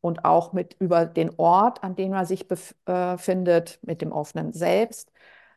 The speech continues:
ähm, kann er, ja, äh, so seine innere Frequenz, äh, finden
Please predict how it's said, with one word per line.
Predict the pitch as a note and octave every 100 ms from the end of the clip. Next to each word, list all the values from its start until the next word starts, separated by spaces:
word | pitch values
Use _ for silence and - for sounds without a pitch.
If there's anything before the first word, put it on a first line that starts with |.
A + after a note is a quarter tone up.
| _ -
ähm, | F3+ F3 F3 F3 F3 F3 F3 _ _ _ -
kann | F3 F3 F3 -
er, | E3+ D#3+ D#3+ D#3 D#3 E3 - _ _ _ _ _ _ _ _ _ _ _ _ _ E3+
ja, | D#3+ D#3 - _ _ _ _ _ -
äh, | F3 D#3+ D3+ D3 D#3 - - -
so | E3 F3+ F3
seine | D#3+ D#3 D#3+
innere | F3+ F#3 E3+
Frequenz, | E3 E3 - D#3+ G3+ D4+ - - -
äh, |
finden | G3+ G#3+ A3 - A3+ C4+